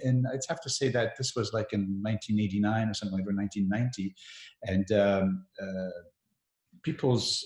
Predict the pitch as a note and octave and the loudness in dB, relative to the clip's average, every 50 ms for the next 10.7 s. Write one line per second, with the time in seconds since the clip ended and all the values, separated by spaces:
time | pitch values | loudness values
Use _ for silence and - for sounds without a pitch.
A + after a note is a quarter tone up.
0 | - - G#2+ G#2+ G#2+ - C3 - - F#3 F3+ - D#3 A#2 D3 D3+ B2+ C3 C#3 B2 | -6 -6 -4 -4 -4 -6 -8 0 0 0 2 4 4 4 4 4 6 6 6 6
1 | B2+ A#2 A#2 A#2 B2+ A#2 - - - D3 B2+ B2+ A#2+ A2 G#2 - - - C3 C3 | 6 6 6 8 6 6 6 4 2 4 6 8 8 8 6 4 4 6 8 8
2 | C3 B2 A#2 G#2+ G2+ G#2+ G#2+ F#2 F2+ F#2+ G2 G#2 A2+ A2+ A2 - - A2 G#2 G#2 | 8 8 6 6 4 4 2 2 2 0 0 4 4 6 6 4 2 0 2 2
3 | G#2 G2 - - - G2+ F#2+ F2+ F2+ A#2 A#2 A#2 - A#2 G#2 G2+ G2+ G2 - - | 2 2 0 0 0 0 0 0 2 2 0 2 2 0 0 2 2 2 2 0
4 | - - A#2+ A2+ - G#2 G#2+ A2 - - A#2 A2 A2+ - - - - - - - | 2 2 2 0 2 0 -2 -4 -2 0 0 2 2 0 0 -4 -4 0 0 0
5 | - - E3 D#3 A#2+ - - - - - - - - - - _ - - F#2+ F#2+ | 2 2 2 2 2 0 -4 -10 -18 -18 -20 -18 -18 -18 -20 _ -4 0 2 2
6 | F#2+ F2+ F#2 - - G#2 F#2+ - - A2+ G#2 G#2 G2 G2 F#2+ F2 E2+ E2+ - - | 2 2 0 -2 -4 -4 -4 0 4 4 6 6 6 4 2 2 0 0 0 2
7 | - - A2+ A2+ A#2+ A#2+ A#2+ A2+ A2 A2 G#2+ - - - _ _ _ - - C#3 | 4 4 6 6 4 4 4 4 4 4 2 -2 -8 -16 _ _ _ -14 -12 -10
8 | B2 A#2 G#2+ - C3 A#2+ A#2+ A#2 A#2 A2+ A2+ A2 A2 B2 C#3+ E3+ F#3 - _ _ | -6 -6 -4 -4 -2 0 0 2 2 2 0 -2 -4 -6 -10 -12 -14 -16 _ _
9 | - - - - - - - F#3 G3 G3 E3+ D3+ B2 G2+ C3+ D#3 F3 - - D3+ | -14 -8 -8 -6 -4 2 6 8 8 8 8 6 6 6 6 6 6 4 2 2
10 | - - - A#2 A2+ A#2+ B2+ C3+ C#3 D3+ D3 C#3 C#3 | 2 4 6 6 6 8 6 6 6 4 4 6 6